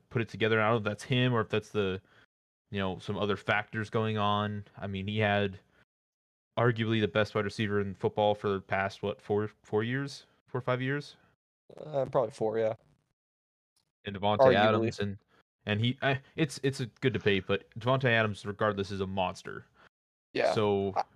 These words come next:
Speaker 1: he, he didn't have a ton around Davante Adams outside of running back,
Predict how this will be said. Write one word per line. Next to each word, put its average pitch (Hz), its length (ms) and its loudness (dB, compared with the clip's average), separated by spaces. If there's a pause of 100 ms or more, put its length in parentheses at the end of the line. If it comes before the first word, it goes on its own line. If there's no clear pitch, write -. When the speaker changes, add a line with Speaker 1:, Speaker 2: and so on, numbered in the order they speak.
Speaker 1:
he, 123 140 -2
he 135 180 -2
didn't 196 180 2
have 202 120 4
a 156 40 2
ton 151 300 2
around 120 480 2
Davante 123 420 -2
Adams 117 400 0
outside 104 320 -2
of 95 60 -6
running 104 240 -4
back, 104 320 -2